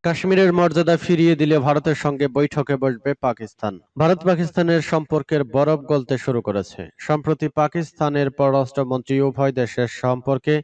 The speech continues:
উন্নয়নের যে ইতিবাচক পরিস্থিতিকে স্বাগত জানিয়েছে। পাকিস্তানের পররাষ্ট্রমন্ত্রী শাহ মেহমুদ কুরেশি জানান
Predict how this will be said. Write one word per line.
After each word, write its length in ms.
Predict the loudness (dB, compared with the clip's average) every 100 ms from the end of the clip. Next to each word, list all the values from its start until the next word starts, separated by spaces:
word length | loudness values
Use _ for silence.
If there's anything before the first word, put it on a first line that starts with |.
| -4 0
উন্নয়নের 420 | 2 4 4 4 2
যে 60 | 2 2
ইতিবাচক 480 | 2 2 2 2 0 0
পরিস্থিতিকে 640 | 0 -2 -4 -2 -2 -2 -2
স্বাগত 260 | 0 0 0 0 0
জানিয়েছে। 440 | 0 -4 -2 -4 -4 -6 -2
পাকিস্তানের 460 | 0 0 0 0 2
পররাষ্ট্রমন্ত্রী 640 | 2 2 0 -2 0 -4 -2
শাহ 140 | 0 0
মেহমুদ 320 | 0 0 -2 -2
কুরেশি 400 | 0 0 0 -2 -2
জানান 260 | -2 0